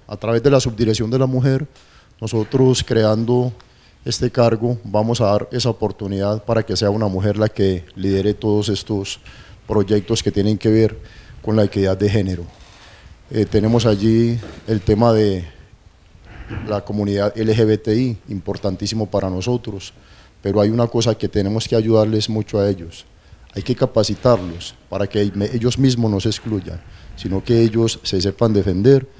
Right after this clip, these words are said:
pero desde un conocimiento, digamos, de estudio de cuál es la legislación que a ellos, eh, digamos, los favorece,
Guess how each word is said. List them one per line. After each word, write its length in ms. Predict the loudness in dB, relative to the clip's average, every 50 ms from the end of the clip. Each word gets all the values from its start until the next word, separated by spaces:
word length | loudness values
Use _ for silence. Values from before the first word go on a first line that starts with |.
| -20 _ _ -10
pero 180 | -6 -2 2 2
desde 180 | 2 2 2 0
un 120 | -2 -2
conocimiento, 1160 | 0 0 2 2 2 2 0 0 0 0 0 -2 -2 0 2 2 4 4 4 2 2 0 -2 -4
digamos, 880 | -4 -6 -2 0 0 0 0 0 0 2 2 0 0 -2 -4 -4 -6 -8 -12 -18 -20 -20 -20 -20 -20 -20 -20 -10 -4
de 140 | -2 0 0
estudio 640 | 0 -4 -8 -4 0 2 2 4 4 4 4 4 2
de 120 | 2 -2
cuál 200 | 0 0 0 2 2
es 260 | 0 0 -2 -4 -4
la 200 | -2 0 0 0
legislación 840 | 0 0 -2 -2 -2 -2 0 0 0 0 0 0 0 0 0 -2 -6 -12 -18 -20 -20 -20 -4
que 100 | 0 2
a 120 | 4 4
ellos, 360 | 4 2 2 0 0 0 0 0
eh, 420 | 0 0 0 0 -2 -2 -4 -6 -4
digamos, 460 | -4 -2 -2 -2 0 0 -2 -2 -2
los 200 | -4 -4 -4 -4
favorece, 560 | -4 -4 -4 2 4 4 4 4 2 -2 -6